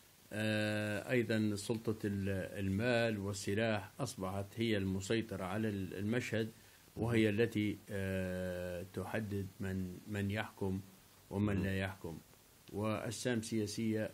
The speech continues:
Speaker 1: آه، الآن تتصدر ال-، المشهد،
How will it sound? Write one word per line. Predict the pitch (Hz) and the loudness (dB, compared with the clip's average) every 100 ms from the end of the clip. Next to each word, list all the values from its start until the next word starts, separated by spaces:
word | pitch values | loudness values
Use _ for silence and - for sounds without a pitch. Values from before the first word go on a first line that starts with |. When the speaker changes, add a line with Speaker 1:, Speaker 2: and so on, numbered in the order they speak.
| - | -6
Speaker 1:
آه، | 104 98 98 92 95 | -4 -2 -2 -4 -4
الآن | 107 113 113 110 110 - 110 - | -4 -2 0 0 0 -4 -10 -4
تتصدر | 113 113 110 117 107 | -2 -2 -2 -2 -2
ال-، | 110 107 95 | -2 -2 -2
المشهد، | 90 95 98 120 - 104 | -2 0 0 0 0 -2